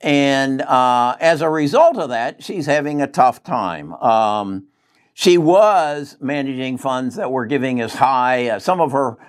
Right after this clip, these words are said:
some of her, uh, E T Fs were giving you as high as a hundred percent return in, uh, in twenty twenty. And then in twenty twenty-one,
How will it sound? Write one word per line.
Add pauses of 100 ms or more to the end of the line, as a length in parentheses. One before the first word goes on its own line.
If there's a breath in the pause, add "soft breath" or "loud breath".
some
of
her,
uh,
E
T
Fs
were
giving
you
as
high
as
a
hundred
percent
return (380 loud breath)
in,
uh, (100)
in
twenty
twenty. (300 loud breath)
And
then
in
twenty
twenty-one,